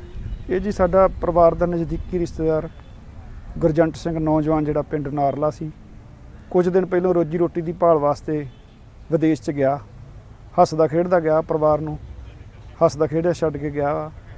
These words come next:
ਉੱਥੇ ਜਾ ਕੇ ਕੁਝ ਦਿਨਾਂ ਬਾਅਦ ਇਹ, ਇਹਦੇ ਦਰਦਨਾਕ ਹਾਦਸੇ ਦੀ ਖਬਰ ਮਿਲੀ ਪਰਿਵਾਰ ਨੂੰ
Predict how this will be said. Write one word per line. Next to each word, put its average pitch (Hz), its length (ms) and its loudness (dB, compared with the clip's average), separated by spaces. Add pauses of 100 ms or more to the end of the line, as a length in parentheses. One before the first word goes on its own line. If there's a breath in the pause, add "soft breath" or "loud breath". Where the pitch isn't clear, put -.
(280 loud breath)
ਉੱਥੇ 190 240 2
ਜਾ 170 180 6
ਕੇ 170 240 0 (260)
ਕੁਝ 196 180 4
ਦਿਨਾਂ 190 240 4
ਬਾਅਦ 170 240 6
ਇਹ, 165 200 0 (160)
ਇਹਦੇ 170 260 0 (920)
ਦਰਦਨਾਕ 175 440 4
ਹਾਦਸੇ 165 340 4
ਦੀ 147 100 -4
ਖਬਰ 147 240 -2
ਮਿਲੀ 147 200 -2
ਪਰਿਵਾਰ 151 360 0
ਨੂੰ 139 140 -8